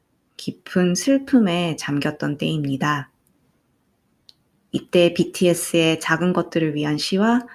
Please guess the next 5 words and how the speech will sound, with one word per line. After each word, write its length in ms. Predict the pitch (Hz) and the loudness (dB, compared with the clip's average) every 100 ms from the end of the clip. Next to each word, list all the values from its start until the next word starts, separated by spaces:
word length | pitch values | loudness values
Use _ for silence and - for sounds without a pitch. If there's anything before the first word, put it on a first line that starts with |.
| - _ _ - | -20 _ _ -6
페르소나가 720 | 277 269 277 254 247 226 202 | 0 2 2 4 6 4 2
나와서 640 | 143 143 143 - 214 156 - _ _ _ _ | 0 -2 -2 0 0 -2 -8 _ _ _ _
가사들을 560 | - 185 254 269 269 262 | -2 0 2 4 4 4
보고 300 | 196 185 202 | 2 2 2
있었는데 1000 | 196 196 185 160 151 151 156 151 135 | 0 -2 -2 -2 -2 -2 -2 -2 -4